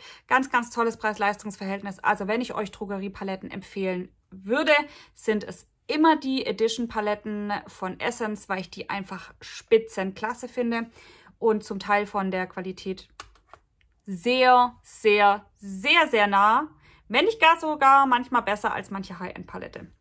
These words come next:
So, dann die, keine Ahnung, wie die Reihe heißt, von Catrice. Finde ich nicht ganz so gut wie die von Essence, aber ich finde sie auch nicht schlecht. Ich habe hier einmal die The Pure Nude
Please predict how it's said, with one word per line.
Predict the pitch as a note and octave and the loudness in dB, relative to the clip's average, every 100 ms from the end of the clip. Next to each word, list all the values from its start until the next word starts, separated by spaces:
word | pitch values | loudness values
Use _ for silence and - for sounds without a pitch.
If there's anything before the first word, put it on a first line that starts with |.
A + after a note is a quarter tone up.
| _ _ _ _ _ - - A3+ | _ _ _ _ _ -20 -14 -8
So, | G#3 F#3+ - - - _ - | -4 -4 -6 -20 -20 _ 6
dann | B3 C#4 D4 D4+ C#4 A3 - | 6 6 2 2 2 -2 -8
die, | B3 B3 B3 A#3+ A#3+ A#3+ A3+ A3+ A3+ A3+ _ _ _ _ - - - _ _ _ _ _ _ _ - - - - - | -4 -2 -2 -2 -2 4 4 4 -2 -8 _ _ _ _ -20 -20 -20 _ _ _ _ _ _ _ -20 -20 -20 -20 -14
keine | G3+ G3 C#3+ | -6 -2 2
Ahnung, | G#3+ A3+ F#3+ | 0 0 -6
wie | F3+ | -10
die | G#3 A#3+ | -4 0
Reihe | A3+ A3 A3 G#3 | 4 4 4 2
heißt, | G#3 G#3 G3+ - - E3 | 2 0 -8 -18 -18 -18
von | - G#3+ | -10 -10
Catrice. | G3 G3 - C4 D4+ - - - - - | -8 -12 -6 -6 -6 -10 -16 -20 -20 -10
Finde | - F#4+ | 0 0
ich | F#4 | 0
nicht | D#4+ D4 | -2 6
ganz | D4+ D#4 | 6 4
so | C4+ | -4
gut | C4+ C4 | -4 -4
wie | A3+ | -4
die | A3 | -6
von | G#3+ F#3+ - | -4 -6 0
Essence, | D#4 E4 D#4+ D#4 - | 0 2 0 0 2
aber | G3+ B3 B3+ | 6 6 4
ich | A#3+ | -2
finde | B3+ A#3 | -2 -2
sie | A#3 | -4
auch | - G3+ | -4 -4
nicht | F#3+ - | -8 -6
schlecht. | B3+ C#4 D4+ - | 0 0 0 -10
Ich | A#3 | -4
habe | A3+ | -4
hier | A#3 A3 | -2 0
einmal | G3+ G3 F#3+ | 0 0 -4
die | F#3+ F#3+ F#3+ G3 F#3+ | -8 -10 -6 -6 -8
The | G3 | -14
Pure | - G#3+ G#3 | -14 -12 -6
Nude | A#3 D#4 - | -4 -6 -10